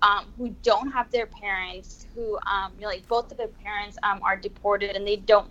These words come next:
have that support system. So, I mean, um, especially, um, today, I saw, um, a friend of mine or, um, a mentee, um, I used to have, his parents, um, were taken away from him,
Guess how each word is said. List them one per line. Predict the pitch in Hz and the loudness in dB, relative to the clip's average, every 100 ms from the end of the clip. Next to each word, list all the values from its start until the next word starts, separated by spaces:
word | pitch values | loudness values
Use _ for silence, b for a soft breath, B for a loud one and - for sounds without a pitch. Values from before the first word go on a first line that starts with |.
| - | -12
have | - 208 214 | 0 6 6
that | 226 - | 4 0
support | 202 - - - - | -12 -4 -2 -2 -6
system. | 262 - 330 339 - B B B B | -12 2 4 6 2 B B B B
So, | - 285 277 254 190 - - - - - - - | 6 8 10 8 6 -2 -18 -20 -20 -20 -12 -2
I | 262 277 | 0 0
mean, | 285 285 262 - - - | -2 -2 -2 -6 -6 2
um, | 262 254 | 2 2
especially, | 269 269 247 247 311 311 302 | -2 -2 -4 -4 -6 -6 -4
um, | - 240 233 - - | -2 -2 -4 -14 -12
today, | 247 202 - 226 220 226 220 208 - 202 | -10 -10 0 2 4 4 2 2 2 0
I | |
saw, | 226 - 226 220 220 214 208 | -2 2 6 8 8 6 4
um, | 214 208 - | -2 -4 -6
a | - - | -20 -4
friend | 214 208 233 | -2 -2 -6
of | |
mine | 226 214 214 214 220 202 - | -2 0 0 -4 -8 -10 -2
or, | 214 202 | 2 2
um, | - 202 202 196 - | 4 2 0 -2 2
a | 233 | 4
mentee, | 226 247 269 247 214 | 2 -2 -6 -8 -2
um, | 208 202 | 0 2
I | - 208 | 0 -2
used | 214 - | -6 -8
to | 214 | -8
have, | - - 220 208 202 226 | -2 8 10 10 6 -2
his | 226 - - | -16 -16 -10
parents, | 214 220 214 208 208 - | -4 -2 -4 -6 -10 -4
um, | 196 190 185 | -2 -2 -4
were | 208 | -8
taken | 208 233 214 202 | -8 -12 -10 -4
away | 196 202 214 | -2 -2 -4
from | 214 226 | -8 -10
him, | 190 190 190 | -8 -8 -10